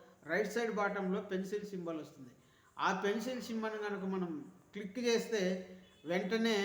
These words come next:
టు అడ్రస్ from అడ్రస్ ఉంటుంది. from అడ్రస్ దగ్గర మన Android మొబైల్ మనం దేనితోటైతే క్రియేట్ చేసుకుంటామో మన from అడ్రస్ ఉంటుంది. ట్రూ అడ్రస్ దగ్గర,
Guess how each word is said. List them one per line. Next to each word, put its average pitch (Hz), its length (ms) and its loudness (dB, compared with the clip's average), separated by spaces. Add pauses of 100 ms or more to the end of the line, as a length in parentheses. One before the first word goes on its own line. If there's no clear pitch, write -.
(1500)
టు 247 60 0
అడ్రస్ 233 480 6 (1160)
from 226 240 6
అడ్రస్ 196 300 2
ఉంటుంది. 147 320 -4 (160)
from 208 240 2
అడ్రస్ 233 300 0
దగ్గర 226 200 0
మన 196 220 0 (180)
Android 202 360 2
మొబైల్ 190 560 0
మనం 170 320 -4
దేనితోటైతే 185 840 -4
క్రియేట్ 165 340 -4
చేసుకుంటామో 165 520 -10
మన 151 340 -6
from 170 200 -6
అడ్రస్ 170 300 -6
ఉంటుంది. 185 260 -10 (460)
ట్రూ 214 160 4
అడ్రస్ 240 420 6
దగ్గర, 185 440 0